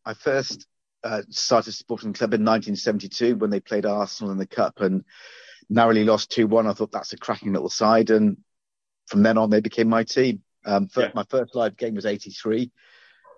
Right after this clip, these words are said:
Speaker 1: the Maxwell game at, uh, Ma-, the Manor Ground, Oxford United, when we won two one, Kerry Dixon scored. And we had the protests against the Thames Valley Royals. And I've been a season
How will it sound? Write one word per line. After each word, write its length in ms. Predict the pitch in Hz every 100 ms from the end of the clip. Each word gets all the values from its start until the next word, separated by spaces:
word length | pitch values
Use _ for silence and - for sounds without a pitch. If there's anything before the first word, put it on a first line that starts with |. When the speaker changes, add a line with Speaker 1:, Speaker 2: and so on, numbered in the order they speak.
| -
Speaker 1:
the 60 |
Maxwell 560 | 104 107 - - 104 95
game 300 | 107 104 101
at, 260 | - -
uh, 160 | 110 95 101
Ma-, 100 | 101
the 80 | 104
Manor 220 | 98 104
Ground, 420 | 98 104 101 107 -
Oxford 320 | - 110 - 101
United, 460 | 101 98 98 98
when 100 | 107
we 80 | 95
won 180 | 95 98
two 240 | 95 107 95
one, 240 | 104 98
Kerry 180 | 98 95
Dixon 300 | 95 - 90
scored. 340 | - 107 107
And 80 | - -
we 20 | 95
had 140 | 90
the 80 | 95
protests 560 | - 98 92 95 92
against 340 | - 98 95 -
the 180 | 95 95 _ - - - _
Thames 280 | - 104 101
Valley 240 | 101 104
Royals. 480 | 101 101 113 117 - _ _ -
And 80 |
I've 80 | 101
been 100 | 104
a 60 | 101
season 360 | - 107 101